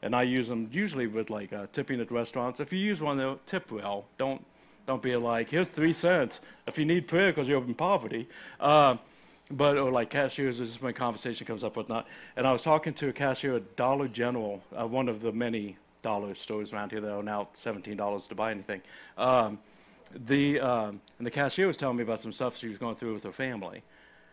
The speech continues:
And I said, "Well, I'm going, I'll, I'll, I'll be praying about that. Or I'll, I'll tell my church I'll be praying about that." And I gave her one of these cards, and I said, "And just in case you need to tailor it or anything, to ways to get in the back." And she, like, with a really angry face, ripped it half and says, "I don't believe in prayer."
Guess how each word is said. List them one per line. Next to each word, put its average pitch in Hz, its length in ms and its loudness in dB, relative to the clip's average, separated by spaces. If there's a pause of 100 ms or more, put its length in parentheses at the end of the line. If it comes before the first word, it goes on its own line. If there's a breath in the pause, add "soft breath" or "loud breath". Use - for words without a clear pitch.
(140 loud breath)
And 123 140 -2
I 127 120 0
said, 120 220 -2
"Well, 131 140 2
I'm 139 180 4
going, 139 300 0
I'll, 120 180 2
I'll, 127 300 0
I'll 131 80 2
be 123 140 -2
praying 135 500 -2 (160)
about 101 360 -4
that. 98 120 -2
Or 113 240 -2
I'll, 117 220 0
I'll 113 40 -4
tell 120 200 -2
my 110 100 -4
church 160 260 -4
I'll 113 60 -8
be 104 140 -6
praying 151 320 -6
about 110 180 -6
that." 110 200 -2
And 113 80 -8
I 110 40 -4
gave 123 220 -4
her 120 40 -6
one 113 120 -4
of 110 40 -6
these 101 120 -8
cards, 139 280 -2
and 113 60 -6
I 98 40 -8
said, 110 260 -4 (320 loud breath)
"And 120 100 -4
just 131 240 -2
in 113 80 -8
case 117 240 -4
you 120 80 -6
need 107 140 -4
to 107 60 -8
tailor 123 340 -2
it 107 60 -4
or 107 40 -4
anything, 104 440 -6
to 107 120 -6 (160)
ways 110 240 -4
to - 80 -10
get 107 180 -4
in 104 100 -8
the 101 40 -10
back." 120 260 0 (300 loud breath)
And 104 80 -8
she, 170 180 4
like, 139 140 6
with 123 160 -4
a - 20 0
really 147 220 2
angry 127 220 0
face, 123 360 0
ripped 131 220 -4
it 117 40 -2
half 113 180 -2
and - 80 -20
says, 107 160 -8
"I 120 100 -2
don't 117 160 -6
believe 104 220 -6
in 92 60 -14
prayer." 95 280 -10